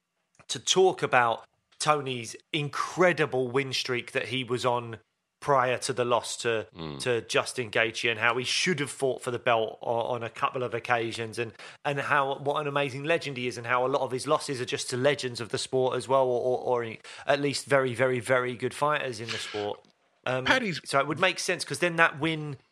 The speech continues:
Speaker 1: might hold up a little bit better in people's eyes.
Speaker 2: Absolutely. I mean, we, we should say as well, like, you know, Paddy, um, is very outspoken and very outspoken on some fantastic causes, uh, and, and, and things that, uh, I really am, like,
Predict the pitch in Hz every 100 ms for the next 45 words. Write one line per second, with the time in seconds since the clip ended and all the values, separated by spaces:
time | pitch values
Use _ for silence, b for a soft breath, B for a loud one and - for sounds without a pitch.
0 | _ 135 147 - - 147 147 143 - 139
1 | 135 127 131 135 127 120 131 123 113 113
2 | 95 - - _ - 147 - 117 98 80
3 | 135 190 220 196 - 226 - 104 143 107
4 | 73 - 123 101 - 170 139 120 - B
5 | B B - 113 95 95 95 _ _ _
6 | _ _ - 110 92 - - _ _ _
7 | _ _ - 107 120 107 90 - - 98
8 | 92 92 92 170 185 123 - 117 - 104
9 | 101 - 95 - - 104 101 - 98 -
10 | 92 - 98 92 85 76 - - 90 82
11 | 82 - 85 - 85 - 82 - 92 82
12 | - 82 - - 76 78 - 80 80 90
13 | 82 78 76 78 76 - _ - 85 78